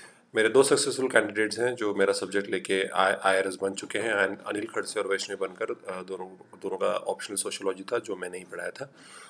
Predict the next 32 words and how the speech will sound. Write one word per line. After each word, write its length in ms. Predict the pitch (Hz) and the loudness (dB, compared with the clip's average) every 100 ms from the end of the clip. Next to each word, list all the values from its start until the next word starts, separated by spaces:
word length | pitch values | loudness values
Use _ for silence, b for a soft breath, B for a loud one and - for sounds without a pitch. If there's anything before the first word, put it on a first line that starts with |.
| B 113 | B 0
और 120 | 117 | 2
सोशल 280 | 131 120 143 | 2 2 4
मीडिया 360 | 135 131 127 | 6 8 6
मेरे 240 | 120 117 113 | 6 6 6
वेर-, 480 | 107 101 - - | 2 0 -8 -6
वेरियस 260 | 104 101 - | -4 -4 -2
हैंडल्स 340 | 98 101 107 123 | -2 0 0 2
हैं, 100 | 107 | 2
जैसे 240 | 98 104 | 0 -4
कि 280 | 98 98 98 | -4 -2 -2
YouTube 280 | 98 98 - | -2 -4 -2
चैनल 260 | 98 98 | 0 0
है 140 | 110 104 | -2 -4
जिसका 240 | 95 98 | -4 -6
नाम 160 | 92 92 | -4 -6
आदित्य 260 | 92 95 | -8 -10
केदारी 320 | 92 95 95 | -6 -4 -4
है, 120 | 98 98 | -10 -8
Facebook 320 | 98 92 98 - | -8 -8 -10 -4
पेज 260 | 101 101 | -2 0
है 60 | 101 | 0
आरकाएस 460 | 95 95 98 95 - | 2 2 0 -2 -2
एकेडमी, 300 | 95 92 95 | -4 -4 -6
और 200 | 95 95 98 | -8 -6 -6
Telegram 320 | 95 98 95 | -2 -2 -2
चैनल 280 | 101 95 95 | -2 -2 -4
भी 80 | 101 | -6
आप 100 | 98 | -6
सब्सक्राइब 440 | 95 - - - | -6 -6 -6 -6
कर 60 | 92 | -10
सकते 340 | - - - | -10 -10 -6
हो, 240 | 98 160 | -2 -2